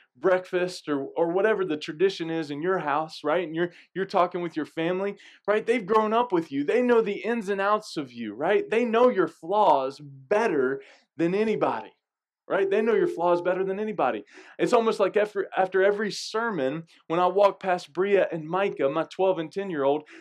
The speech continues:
they give me the fact check list of the sermon. "This story was embellished a little bit. This sto-, you didn't tell this story right at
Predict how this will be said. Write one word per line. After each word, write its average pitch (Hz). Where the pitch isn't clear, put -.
they 190
give 202
me 185
the 165
fact 202
check 160
list 151
of 160
the 147
sermon. 147
"This 160
story 165
was 139
embellished 151
a 143
little 151
bit. 151
This 160
sto-, -
you 151
didn't 170
tell 127
this 156
story 113
right 127
at 113